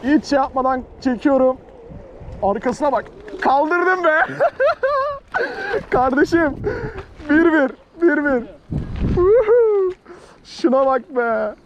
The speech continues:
L R F ile Lüfer Show. Hangimizinki daha büyük başkan? Ben bunu saymam bak ama bak. Allah! <laughs> Emre gel sen de tut. Gel sıra sende, benim oltayla sen tut.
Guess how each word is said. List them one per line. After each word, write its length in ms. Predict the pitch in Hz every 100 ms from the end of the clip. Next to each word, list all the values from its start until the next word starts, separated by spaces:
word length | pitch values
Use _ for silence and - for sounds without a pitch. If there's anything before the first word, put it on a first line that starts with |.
| - - -
L 160 | 208 208 233
R 220 | 233 254 262
F 220 | 277 269
ile 360 | 254 233 247 - 269
Lüfer 340 | 247 247 254
Show. 380 | 262 226 151 -
Hangimizinki 680 | 214 339 330 311 320 302
daha 200 | 247 233
büyük 200 | 214 214
başkan? 400 | 233 254 - 311 - - - - - -
Ben 220 | 208 233
bunu 160 | 254
saymam 400 | 269 247 262 269
bak 140 | 247 208
ama 180 | 175 156
bak. 160 | 156 151 - - - - - - - - -
Allah! 680 | 190 214 262 262 233 233 254
<laughs> 0 | 226 190 185 508 466 392 587 370 - - - - - - 880 554 440 - - - - - - - - - - - -
Emre 300 | 220 240 294
gel 180 | 285 294
sen 220 | 311 269
de 60 | 277
tut. 260 | 214 - - - - - - - - - -
Gel 220 | 220 277 285
sıra 260 | - 240 247
sende, 300 | 262 262 262
benim 160 | 240 240
oltayla 340 | 240 247 240
sen 160 | 247 233
tut. 220 | 196